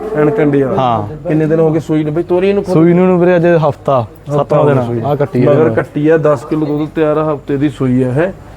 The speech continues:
Speaker 2: ਹਾਂ।
Speaker 1: ਠੀਕ ਆ ਬਈ। ਇਹਦਾ ਰੇਟ ਵੀਰੇ?
Speaker 2: ਰੇਟ ਵੀਰੇ ਪਚਾਨਵੇਂ ਹਜ਼ਾਰ ਇਹਦਾ।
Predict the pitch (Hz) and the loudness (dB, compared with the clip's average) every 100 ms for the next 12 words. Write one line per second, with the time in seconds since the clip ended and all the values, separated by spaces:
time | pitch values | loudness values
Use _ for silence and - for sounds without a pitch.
0 | - 113 104 135 139 143 165 185 175 151 | 0 0 2 2 2 2 2 2 2 2
1 | 139 139 135 123 - - - - 131 160 | 0 -2 -4 -8 -16 -20 -20 -8 0 2
2 | 170 180 175 160 147 139 131 123 120 113 | 4 2 2 0 0 0 -2 0 0 0
3 | 117 | 0